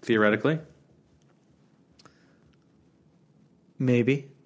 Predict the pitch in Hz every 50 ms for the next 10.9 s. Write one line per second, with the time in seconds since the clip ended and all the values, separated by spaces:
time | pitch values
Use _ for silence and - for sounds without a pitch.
0 | _ _ _ - _ _ - 147 151 175 190 185 170 147 151 160 160 - 151 151
1 | 160 156 151 - 156 156 151 147 - 147 135 139 143 139 147 147 143 - 190 -
2 | - 160 147 139 - - 165 185 247 277 - - - 143 120 - 131 123 - -
3 | - 123 117 113 113 113 117 113 117 117 117 117 117 - _ - _ _ _ _
4 | _ _ _ _ _ _ _ _ _ - - - 123 123 120 - 135 123 127 120
5 | - 143 131 127 131 127 131 123 135 131 131 127 - 120 117 147 165 202 196 -
6 | - - - 131 131 139 151 175 170 135 - - 190 208 202 - 147 113 - -
7 | - _ _ _ _ _ _ _ _ _ _ _ _ _ _ _ _ _ _ _
8 | _ _ - - 113 113 123 135 - - _ _ - 120 120 - - 117 120 117
9 | - - 127 135 139 - - - 139 127 117 110 107 - - 123 131 131 123 117
10 | 110 120 113 113 - - - 113 110 113 - - 123 123 127 131 - -